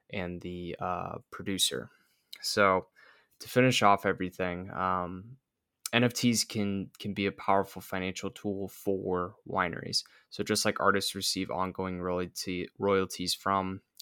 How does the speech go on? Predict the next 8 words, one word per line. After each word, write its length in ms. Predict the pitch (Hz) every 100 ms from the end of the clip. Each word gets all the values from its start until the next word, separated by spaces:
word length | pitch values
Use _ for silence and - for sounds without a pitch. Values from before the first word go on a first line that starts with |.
| -
the 80 | -
secondary 540 | - 101 98 92 90
market 500 | 90 92 - 117 107 _ -
in 160 | 113
N 160 | 107 117
F 120 | 117
T 160 | - 120
sales, 400 | - 120 120